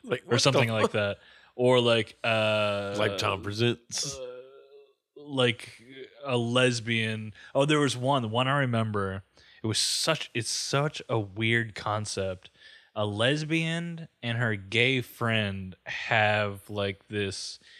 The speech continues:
Speaker 2: mutual, um, agreement where they would not have s-, like, they didn't have sex, but, like, they would do things together.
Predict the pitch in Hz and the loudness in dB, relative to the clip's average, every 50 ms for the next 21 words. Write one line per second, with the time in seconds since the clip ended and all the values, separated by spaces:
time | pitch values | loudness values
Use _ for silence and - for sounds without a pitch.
0 | - - _ - 110 107 107 113 120 127 151 139 - - - 131 120 117 117 113 | -20 -20 _ -10 -6 -4 -2 0 2 2 2 2 0 2 2 4 6 6 6 6
1 | 110 107 107 104 101 101 101 101 - _ _ _ _ _ _ _ _ _ _ _ | 6 6 6 4 2 0 -2 -4 -8 _ _ _ _ _ _ _ _ _ _ _
2 | _ _ _ _ _ _ _ - - - _ _ _ _ _ 110 107 107 104 101 | _ _ _ _ _ _ _ -18 -18 -18 _ _ _ _ _ 0 2 4 4 4
3 | 98 98 95 95 95 92 90 78 - - 107 110 107 104 - - 117 120 135 147 | 2 2 0 -2 -4 -8 -10 -12 -8 -6 -6 -6 -6 -8 -10 -6 -2 0 2 2
4 | 143 127 110 98 87 80 90 95 - - - - _ _ _ _ _ - 117 117 | 2 0 -2 -4 -6 -8 -8 -10 -12 -14 -16 -20 _ _ _ _ _ 0 2 2
5 | 117 113 117 117 117 113 110 110 110 107 107 104 104 101 110 - _ _ _ _ | 4 4 4 4 4 2 2 2 2 2 2 0 -2 -4 -10 -14 _ _ _ _
6 | _ _ _ _ _ _ _ _ _ _ _ - 131 147 190 214 196 175 202 180 | _ _ _ _ _ _ _ _ _ _ _ -2 0 2 2 2 2 2 2 0
7 | 135 113 - - - - 131 131 127 117 139 170 196 220 202 170 151 120 110 - | 0 0 -2 -2 -2 0 0 -2 0 0 -2 -2 -2 -2 -2 0 0 0 0 -2
8 | - - 120 110 101 87 78 - - - - - - - 113 110 104 110 107 107 | -2 2 2 2 2 2 -2 -6 -8 -10 -12 -12 -6 -4 -2 -2 0 0 0 0
9 | 101 95 - - 110 110 110 110 110 104 101 - - 120 120 127 131 123 120 - | -2 -2 -4 -2 -2 0 0 0 -2 -4 -6 -6 -4 0 2 2 2 2 0 0
10 | 123 120 117 113 107 - - - 110 98 92 104 98 101 101 113 120 123 127 127 | -2 -2 -2 -2 -4 -4 -4 -6 -6 -4 -2 -2 -2 0 0 0 0 0 -2 -4
11 | 131 127 | -6 -8